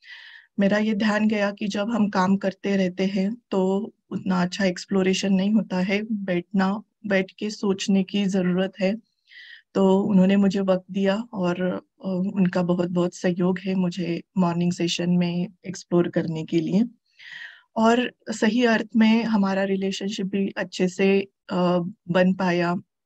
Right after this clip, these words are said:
अ, अ, मेरा बेटा सुबह स्कूल जाता है, तो उसकी तैयारी करनी है, lunch box, अ, tiffin, अ, पैक करना होता है, तो वो खुद से करने लगा, उसने उसकी responsibility ले ली और, अ,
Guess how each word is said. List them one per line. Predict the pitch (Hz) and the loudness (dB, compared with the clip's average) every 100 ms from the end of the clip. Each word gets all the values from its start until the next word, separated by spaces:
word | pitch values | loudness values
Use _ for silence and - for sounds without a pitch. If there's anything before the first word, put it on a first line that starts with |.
| - | -12
अ, | 202 190 - | -10 -6 -2
अ, | 170 175 | 2 4
मेरा | 185 185 | 4 4
बेटा | 185 180 185 185 190 | 2 2 2 0 0
सुबह | - 196 185 196 - _ _ - | -4 -4 -2 -2 -4 _ _ -20
स्कूल | - 220 208 | -8 -6 -2
जाता | 196 185 185 | -2 -2 0
है, | 180 185 196 - - - - - | 2 0 -2 -12 -20 -20 -16 -4
तो | 202 | -2
उसकी | 190 220 | -2 -2
तैयारी | 208 202 190 185 196 | 2 4 4 4 2
करनी | 196 185 185 190 | -2 0 0 2
है, | 185 180 - | 0 -2 -4
lunch | 185 175 180 - | -4 -2 -4 -4
box, | 175 - - - | -6 -6 -16 -10
अ, | 196 185 | -4 0
tiffin, | 185 185 185 190 190 | 0 0 2 4 2
अ, | 202 175 | 0 -2
पैक | 180 180 175 - | 0 -2 -2 -4
करना | 180 175 | 0 2
होता | 180 220 185 | 2 0 0
है, | 180 175 196 - _ _ - _ | 2 2 0 -6 _ _ -20 _
तो | 214 | -4
वो | 208 | -2
खुद | 220 220 | -2 -4
से | - 240 | -2 -2
करने | 208 196 185 185 | 2 2 4 4
लगा, | 185 180 185 208 233 - | 2 2 0 0 -4 -8
उसने | 190 - 180 | -10 -2 0
उसकी | 180 - 196 | 0 0 0
responsibility | 185 - 185 180 180 185 180 190 | 0 -2 0 0 2 0 0 0
ले | 180 170 | 2 2
ली | 175 185 - | 0 -2 -4
और, | 185 180 175 185 | -4 -2 -2 0
अ, | 180 170 170 | 0 -2 -4